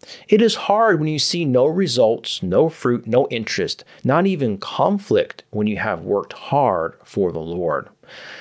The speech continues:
But let's read First Corinthians chapter fifteen, verse fifty-eight. I really like this verse.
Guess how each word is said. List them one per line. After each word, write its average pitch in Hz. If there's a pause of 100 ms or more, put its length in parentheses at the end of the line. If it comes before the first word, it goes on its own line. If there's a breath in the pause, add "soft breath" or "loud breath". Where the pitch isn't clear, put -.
(100)
But -
let's 285
read 175
First 226
Corinthians 135
chapter -
fifteen, 117
verse 104
fifty-eight. -
I 170
really 208
like 101
this -
verse. 95